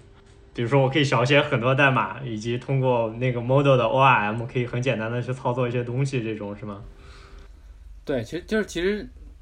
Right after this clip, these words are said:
Speaker 2: 你比如说，其实我们比较，就是我们，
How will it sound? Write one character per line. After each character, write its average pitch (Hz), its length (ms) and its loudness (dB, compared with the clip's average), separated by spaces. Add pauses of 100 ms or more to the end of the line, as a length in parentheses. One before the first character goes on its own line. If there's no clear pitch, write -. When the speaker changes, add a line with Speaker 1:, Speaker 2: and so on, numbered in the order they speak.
(760)
Speaker 2:
你 160 140 -4
比 143 80 -2
如 131 60 2
说， 139 80 0
其 165 120 -8
实 160 40 0
我 147 140 0
们 131 220 -2
比 120 120 -8
较， 120 300 -2 (920)
就 139 100 -6
是 135 60 -2
我 123 100 0
们， 135 160 -4